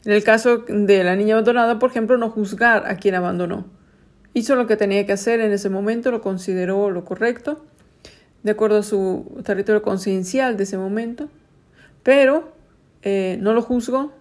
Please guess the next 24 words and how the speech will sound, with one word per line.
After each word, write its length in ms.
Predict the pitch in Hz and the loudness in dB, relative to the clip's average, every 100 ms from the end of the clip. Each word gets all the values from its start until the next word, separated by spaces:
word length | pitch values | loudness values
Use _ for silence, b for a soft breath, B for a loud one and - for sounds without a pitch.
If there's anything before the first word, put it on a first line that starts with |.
| _ _ _ _ - | _ _ _ _ -6
no 280 | 202 214 | 0 2
lo 80 | 214 | 2
condeno, 560 | 214 196 190 208 220 254 - _ _ _ _ _ | 0 0 0 0 -2 -8 -14 _ _ _ _ _
pero 180 | - 196 | -4 -2
acepto 380 | 196 208 202 190 | 0 -2 -4 -8
que 80 | - | -8
pasó. 300 | 185 - 175 - _ _ _ B B B B _ - | -8 -10 -16 -20 _ _ _ B B B B _ -2
Y 300 | 226 247 247 | 2 2 2
si 240 | - 254 | 0 2
es 160 | 330 427 | 2 4
el 220 | 440 277 | 2 4
caso 340 | 262 220 214 | 4 4 2
de 140 | 202 202 | 2 0
que 80 | |
tú 160 | 208 247 | -2 -2
hiciste 600 | 254 214 240 226 - 196 | -2 -4 -6 -6 -4 -2
o 120 | 185 | -2
no 160 | 185 202 | -2 -2
hiciste 480 | 214 - 226 - 269 | -4 -6 -6 -2 0
algo, 340 | 196 196 269 | 0 0 0
bueno, 300 | 233 190 196 | 0 0 -2
entonces, 720 | 202 202 185 185 269 294 - b b b _ _ | -4 -4 -4 -2 -4 -4 -14 b b b _ _
eh, 500 | - 202 185 180 - - - - 226 | -4 -2 0 -4 -8 -14 -20 -12 -2
también 520 | 220 277 240 233 | 0 2 2 0